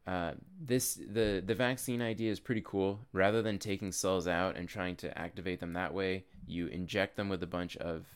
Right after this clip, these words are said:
you inject the patient with these peptides that, um, are dubbed a vaccine, and they're designed to activate different T cell subsets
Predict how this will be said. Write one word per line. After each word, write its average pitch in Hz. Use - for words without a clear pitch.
you 95
inject 98
the -
patient 104
with 85
these 87
peptides 98
that, 85
um, 78
are 95
dubbed 104
a 98
vaccine, 90
and 90
they're 87
designed 95
to -
activate 90
different 95
T 104
cell 98
subsets 98